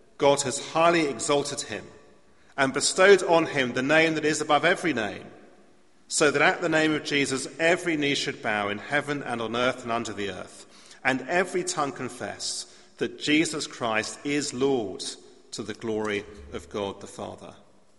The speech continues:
When Jesus returns at the end of history, his sovereign rule will be seen over all people,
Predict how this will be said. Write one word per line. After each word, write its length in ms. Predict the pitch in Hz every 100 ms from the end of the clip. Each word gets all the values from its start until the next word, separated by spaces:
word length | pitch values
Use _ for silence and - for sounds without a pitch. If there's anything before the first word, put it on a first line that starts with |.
| _ _ _ _ _ _ _ - -
When 140 | 107
Jesus 340 | 95 135 135 120
returns 880 | 117 - 117 113 113 117 - - - - - _ -
at 80 | -
the 140 | 123
end 120 | 127 131
of 80 |
history, 640 | 120 120 - - 110 110 107 - - - -
his 200 | - 110
sovereign 520 | - 151 143 147 123 120
rule 260 | 123 120
will 140 | 113 110
be 160 | 110
seen 560 | 98 - 104 95 92 101 - - _ _ _ _ _ -
over 220 | 110 101 -
all 160 | 135 127
people, 680 | 120 107 - 110 107 107